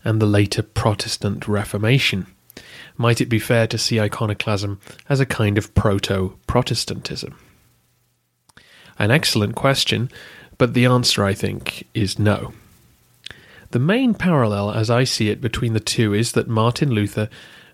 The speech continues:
made similar points about icons and religious images as Constantine the fifth did. Neither wanted believers to mistake the representation of a spiritual figure for the real thing.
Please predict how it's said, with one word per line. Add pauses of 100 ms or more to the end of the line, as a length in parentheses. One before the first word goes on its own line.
made
similar
points
about (160)
icons
and
religious
images (420)
as
Constantine
the
fifth
did. (1160)
Neither
wanted
believers
to
mistake
the
representation
of
a
spiritual
figure (400)
for
the
real
thing.